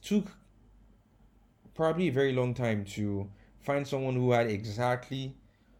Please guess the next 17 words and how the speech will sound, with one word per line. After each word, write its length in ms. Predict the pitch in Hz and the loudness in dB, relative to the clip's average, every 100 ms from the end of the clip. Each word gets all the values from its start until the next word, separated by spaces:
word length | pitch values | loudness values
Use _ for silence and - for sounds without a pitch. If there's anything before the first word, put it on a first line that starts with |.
| _ - | _ -18
what 380 | - 110 120 117 - - - _ _ _ | -2 2 2 0 -12 -16 -20 _ _ _
I 120 | 104 | -2
needed 560 | 107 123 123 101 95 95 | 0 0 2 2 0 -2
and 120 | 101 | -4
who 80 | 113 | -2
was 200 | 123 110 | 0 0
willing 360 | 113 117 120 117 | 0 0 0 -4
to 300 | - 107 107 | -4 -4 -4
exchange 1000 | 104 101 - - 131 127 127 123 120 - - _ - _ _ _ | -6 -10 -14 -6 -4 -2 -2 -4 -6 -14 -20 _ -20 _ _ _
for 420 | - 120 107 104 | -4 2 2 2
what 320 | 104 120 117 - | 2 2 2 -4
I 140 | 101 | -2
was 320 | 104 104 101 | 0 -2 -4
willing 500 | 107 110 117 117 117 110 - | -2 2 2 2 0 -4 -6
to 280 | 107 98 98 - - _ | -4 -4 -6 -10 -20 _
offer. 440 | 117 113 104 95 95 - - _ _ _ | -2 0 -2 -4 -6 -18 -20 _ _ _
And 320 | 120 135 135 | -2 0 -2